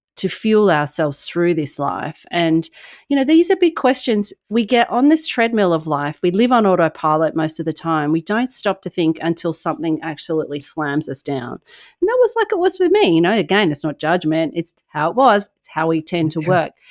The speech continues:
Speaker 2: Hmm.
Speaker 1: But we don't have to, I think, um, I think access to information is a big thing. You know, I started, my second business is the Low Carb Lifestyle Hub. I started that to, <clears throat>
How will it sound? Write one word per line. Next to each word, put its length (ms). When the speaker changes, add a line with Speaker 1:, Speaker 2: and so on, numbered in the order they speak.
Speaker 2:
Hmm. 140
Speaker 1:
But 80
we 100
don't 340
have 440
to, 300
I 80
think, 400
um, 360
I 100
think 240
access 360
to 160
information 600
is 120
a 60
big 220
thing. 200
You 80
know, 120
I 100
started, 400
my 80
second 300
business 320
is 100
the 80
Low 180
Carb 220
Lifestyle 380
Hub. 420
I 140
started 640
that 380
to, 360
<clears throat> 0